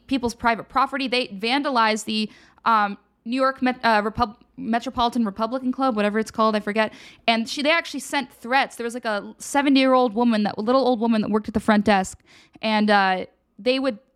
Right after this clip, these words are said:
Gavin McInnes was going to speak there, I believe in October of, I wanna say twenty nineteen or twenty eighteen, one of those years. I remember 'cause I worked with him. And that was when he was, like, basically canceled everywhere when he did that talk, because what happened is Antifa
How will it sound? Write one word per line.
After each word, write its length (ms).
Gavin 300
McInnes 280
was 120
going 300
to 180
speak 420
there, 200
I 60
believe 320
in 80
October 720
of, 340
I 60
wanna 140
say 140
twenty 480
nineteen 420
or 60
twenty 260
eighteen, 360
one 120
of 80
those 340
years. 320
I 60
remember 220
'cause 140
I 60
worked 240
with 100
him. 240
And 400
that 160
was 100
when 120
he 120
was, 240
like, 160
basically 320
canceled 420
everywhere 360
when 140
he 60
did 160
that 180
talk, 420
because 340
what 120
happened 420
is 140
Antifa 580